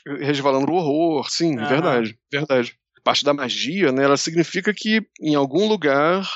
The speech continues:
Speaker 1: no meio dessa cidade sofisticada, urbana, cotidiana, familiar, alguma coisa esquisita, estranha, fantástica tá acontecendo. Podem ser elementos paranormais, como fantasmas, zumbis, vampiros, lobisomens,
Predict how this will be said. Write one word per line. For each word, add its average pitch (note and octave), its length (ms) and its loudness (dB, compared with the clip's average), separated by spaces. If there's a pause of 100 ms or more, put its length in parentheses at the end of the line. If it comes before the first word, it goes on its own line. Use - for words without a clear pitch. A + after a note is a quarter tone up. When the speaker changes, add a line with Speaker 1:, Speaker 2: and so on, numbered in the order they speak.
(160)
Speaker 1:
no D3+ 200 2
meio D3 360 2
dessa D3 320 0
cidade A#2+ 480 0
sofisticada, B2 880 -2
urbana, A#2+ 920 -2 (260)
cotidiana, C3+ 760 2
familiar, C#3 600 2 (300)
alguma - 300 0
coisa F#3+ 200 0
esquisita, E3 760 -2 (360)
estranha, E3+ 760 0 (500)
fantástica E3 680 -2
tá D#3+ 100 -2
acontecendo. C3+ 680 -4 (160)
Podem D#3 220 2
ser F3+ 120 0
elementos D3+ 300 2
paranormais, D3 600 2
como A2+ 160 -8
fantasmas, C#3 640 0
zumbis, C3+ 460 -4
vampiros, C#3 720 0
lobisomens, A#2+ 1120 0